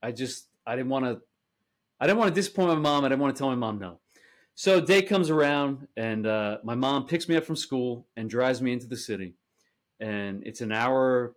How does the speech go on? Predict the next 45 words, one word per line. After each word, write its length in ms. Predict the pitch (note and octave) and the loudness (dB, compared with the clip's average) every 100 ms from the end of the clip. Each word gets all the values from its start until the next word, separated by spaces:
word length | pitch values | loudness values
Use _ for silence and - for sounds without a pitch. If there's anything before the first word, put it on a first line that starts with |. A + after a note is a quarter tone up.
| - | -10
plus 340 | C#3 B2+ B2 | -2 -2 -4
drive 380 | - A#2 A2+ A2+ | -4 -2 0 -2
from 80 | A2 | -8
Staten 280 | - A#2 A2+ | -6 -4 -2
Island 220 | A2+ A2 | -4 -6
to 60 | A2+ | -10
the 60 | |
city. 400 | G#2+ A2 G2 F#2 _ _ _ _ - | -8 -8 -6 -10 _ _ _ _ -10
And 160 | A#2 A2+ | -6 -2
we 460 | A#2 A#2 A#2 - _ _ _ A#2+ | -2 0 -2 -6 _ _ _ -8
get 200 | C#3+ D3+ | -2 -2
to 60 | F#3 | 2
the 80 | F3+ | 2
audition. 380 | D3+ C3 - A#2+ | 2 0 -4 -6
And, 180 | A#2+ - | -6 -6
and 180 | A#2 A2 | -8 -4
so 140 | C#3 | -2
what 160 | C3+ D3 | -2 -2
my 80 | D3 | -2
mom 220 | D#3 F#3 | -2 0
would 80 | F3 | 2
have 120 | D#3 | 0
to 80 | C#3 | -2
do 260 | B2 A#3 E3+ | -4 0 2
is 120 | B2 | 2
she 80 | D3 | 0
would 60 | C#3+ | -2
have 100 | C3+ | -2
to 80 | |
park 300 | A2+ D#3+ - | -6 -4 -4
the 80 | - | -6
car 520 | - D3 C3 B2+ A#2+ - _ _ _ _ _ - _ | -4 0 2 2 -2 -8 _ _ _ _ _ -20 _
in 120 | C#3 | -2
the 60 | C#3 | -2
streets 280 | - E3 E3 | 0 -2 0
of 60 | |
Manhattan 480 | D3 B2 G#2+ G#2+ G2 _ _ _ _ _ _ | -2 -2 -4 -6 -12 _ _ _ _ _ _
and 320 | A#2 A2+ G#2+ A2+ | -6 -4 -4 -2
illegally 380 | C#3+ F3+ E3+ D#3 | 2 4 4 2
park, 360 | D#3 E3+ A2 - _ _ _ | 2 0 0 -4 _ _ _
right? 220 | B2+ C#3 B2 | -2 -2 2
While 180 | C3+ | 2
I 140 | C3+ D#3+ | 4 4
go 240 | D#3+ D3 | 4 4
up 240 | A#2 - | 4 -2